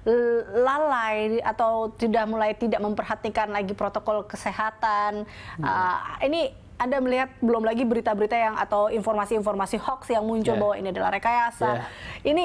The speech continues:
Speaker 1: ini apakah memang seperti itukah kondisinya sebenarnya?
Speaker 2: Ya, eh, sebenarnya yang terjadi di masyarakat itu pasti sangat erat dengan, eh, kebijakan yang dibuat oleh pemerintah seperti itu. Misal Cina yang tegas dengan regulasinya itu cukup mampu menekan, eh, apa, kasus dan masyarakat juga cukup,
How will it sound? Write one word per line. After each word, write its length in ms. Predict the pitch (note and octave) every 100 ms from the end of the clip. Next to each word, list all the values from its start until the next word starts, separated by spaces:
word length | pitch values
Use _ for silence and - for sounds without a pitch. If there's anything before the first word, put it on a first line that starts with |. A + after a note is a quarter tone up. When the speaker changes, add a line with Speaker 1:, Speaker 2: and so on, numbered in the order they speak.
| D#4
Speaker 1:
ini 180 | E4 E4+
apakah 400 | - C4 C4+ F4
memang 480 | D4 B3+ B3+ B3 B3
seperti 400 | B3+ C4+ C4+ C4+
itukah 160 | C#4 D4
kondisinya 560 | C4+ A#3+ A#3+ B3+ A#3+ C4+
sebenarnya? 480 | B3+ G#3+ G#3+ A#3+ - -
Speaker 2:
Ya, 240 | F#3+ F#3+ -
eh, 560 | D#3+ D#3+ E3 D#3+ D#3+
sebenarnya 560 | D#3 D#3 D#3 G#3+ G#3+ - - - -
yang 160 | D3+ C#3+
terjadi 240 | D3 C#3+
di 80 | D3
masyarakat 320 | C#3 C#3+ D3+
itu 140 | G3 G3
pasti 240 | C#3+ F3
sangat 240 | D3+ C3
erat 160 | A#2+ C#3+
dengan, 320 | B2+ B2 A#2+ B2 A#2+
eh, 340 | G#2+ A2+ A2+ A2
kebijakan 400 | B2+ B2 B2+ D3
yang 60 | B2+
dibuat 160 | B2+
oleh 80 | A#2+
pemerintah 480 | B2 C#3 D3 C3+ -
seperti 400 | - G#2+ A2 G#2
itu. 160 | - - - - - - -
Misal 400 | - C#3 C#3+ C#3+
Cina 240 | C3 C#3
yang 160 | C#3+ A#2+
tegas 480 | A2 G#2 C#3 C3 C3
dengan 320 | C3+ A#2+ A#2+
regulasinya 560 | A#2 A#2+ A#2 A2 C#3+ D3+
itu 160 | D3+ C#3+
cukup 240 | - B2+
mampu 240 | A#2 A2+ B2
menekan, 560 | A#2+ - C#3+ D3 D3+ - - - -
eh, 480 | A#2 A#2 A#2 A2+ A2+
apa, 320 | A#2 A2+ A#2+
kasus 480 | C3 C#3 - F3 -
dan 160 | C3 A#2
masyarakat 480 | A2+ B2+ C3 F#3 C#3+
juga 60 |
cukup, 240 | C3 A#2